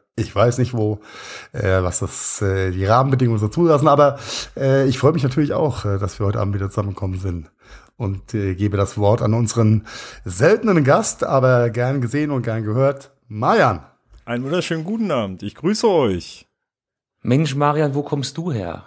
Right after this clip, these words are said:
Speaker 2: Ähm, aus dem feinden, eingeschlossenen Recklinghausen.
Speaker 3: Ah, so meinte ich das zwar nicht, aber auch eine schöne Info. Du bist auch eingeschlossen?
Speaker 2: Äh, ja, mehr oder weniger. Ne? Man sitzt so zu Hause und fügt sich der Dinge, die die Politik da so beschlossen hat.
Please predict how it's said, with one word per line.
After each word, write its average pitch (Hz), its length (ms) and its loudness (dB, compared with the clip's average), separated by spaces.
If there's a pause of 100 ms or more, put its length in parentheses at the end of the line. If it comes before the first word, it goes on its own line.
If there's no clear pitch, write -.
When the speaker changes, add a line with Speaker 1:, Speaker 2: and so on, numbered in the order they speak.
Speaker 2:
Ähm, 113 480 2
aus 139 260 0
dem 120 380 2
feinden, 139 720 -2
eingeschlossenen 123 1000 0
Recklinghausen. 98 960 -2 (1040)
Speaker 3:
Ah, 113 400 -4
so 135 240 -2
meinte 143 300 0
ich 156 60 -6
das 160 200 -4
zwar 156 140 0
nicht, 165 240 -2
aber 135 240 -2
auch 135 120 -4
eine 127 120 -2
schöne 107 400 -2
Info. 98 360 -6
Du 135 100 -8
bist 135 160 -4
auch 147 160 0
eingeschlossen? 110 720 -6
Speaker 2:
Äh, 113 400 0 (400)
ja, 120 160 4
mehr 107 160 4
oder 104 160 4
weniger. 90 400 -6 (180)
Ne? 139 340 2
Man 135 360 0
sitzt 165 320 2
so 170 120 2
zu 160 240 0
Hause 120 520 2
und 110 280 0
fügt - 360 -6
sich - 180 -6
der 113 160 0
Dinge, 104 520 0
die 98 340 -8
die 101 160 -6
Politik 104 500 -4
da 110 220 4
so 104 160 2
beschlossen 117 540 -2
hat. 85 220 -14